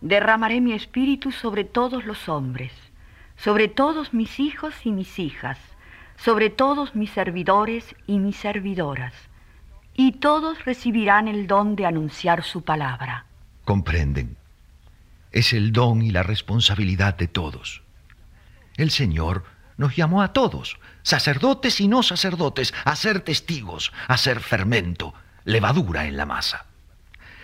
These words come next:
Speaker 2: Cuando el apóstol Pablo iba de ciudad en ciudad formando comunidades cristianas, se preocupaba de dejar al frente de cada una a su jefe, su encargado, al que llamaban el episcopo, el obispo de la comunidad.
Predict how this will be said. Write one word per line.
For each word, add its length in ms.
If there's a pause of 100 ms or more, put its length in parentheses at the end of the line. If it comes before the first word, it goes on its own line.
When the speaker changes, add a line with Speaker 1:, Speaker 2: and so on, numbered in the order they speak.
(120)
Speaker 2:
Cuando 240
el 80
apóstol 400
Pablo 300
iba 160
de 100
ciudad 280
en 100
ciudad 400
formando 440
comunidades 580
cristianas, 640 (320)
se 160
preocupaba 500
de 120
dejar 360
al 120
frente 480
de 100
cada 300
una 300
a 20
su 160
jefe, 420 (140)
su 160
encargado, 580 (120)
al 160
que 120
llamaban 560
el 140
episcopo, 680 (420)
el 120
obispo 400
de 100
la 100
comunidad. 480